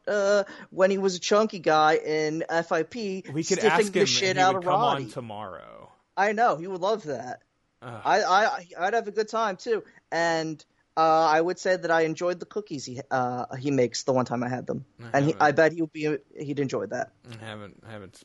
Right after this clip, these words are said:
Speaker 2: partaken. I also have never seen any F I P <laughs> matches.
Speaker 1: F I P is
Speaker 2: It's not
Speaker 1: fucking
Speaker 2: true.
Speaker 1: pretty
Speaker 2: I've
Speaker 1: good.
Speaker 2: seen a couple.
Speaker 1: Yeah.
Speaker 2: I've seen a few. I've seen, like, I saw, like, a few Go Shiozaki, like, you know.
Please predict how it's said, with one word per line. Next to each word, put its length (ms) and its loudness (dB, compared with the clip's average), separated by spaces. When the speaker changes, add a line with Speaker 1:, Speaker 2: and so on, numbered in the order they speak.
Speaker 2:
partaken. 640 -16
I 80 -6
also 260 2
have 160 -2
never 300 -6
seen 500 -8
any 260 -10
F 200 -10
I 140 -4
P 180 -10
<laughs> 120 -10
matches. 760 -8
Speaker 1:
F 160 -6
I 80 8
P 160 4
is 140 0
Speaker 2:
It's 80 -20
not 120 6
Speaker 1:
fucking 160 12
Speaker 2:
true. 180 8
Speaker 1:
pretty 80 8
Speaker 2:
I've 180 10
Speaker 1:
good. 60 2
Speaker 2:
seen 160 8
a 60 6
couple. 280 6
Speaker 1:
Yeah. 60 8
Speaker 2:
I've 80 2
seen 160 0
a 60 0
few. 280 -6
I've 120 -4
seen, 160 -4
like, 180 2
I 120 -2
saw, 220 2
like, 140 2
a 80 -2
few 220 -6
Go 260 -2
Shiozaki, 920 -6
like, 220 0
you 120 -4
know. 300 -6